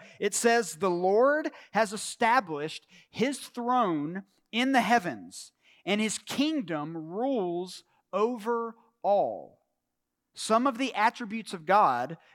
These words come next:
that would reflect his reign as king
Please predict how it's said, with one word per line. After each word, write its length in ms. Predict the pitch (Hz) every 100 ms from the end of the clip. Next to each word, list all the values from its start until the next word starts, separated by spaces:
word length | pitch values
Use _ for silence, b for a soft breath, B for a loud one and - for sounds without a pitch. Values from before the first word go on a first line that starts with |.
| b
that 180 | 196 208
would 160 | 208
reflect 760 | 190 - - 208 254 262 - - _ _ _
his 280 | 208 226 170
reign 580 | 175 220 254 220 190
as 260 | 196 196 -
king 600 | - 247 262 165 165 196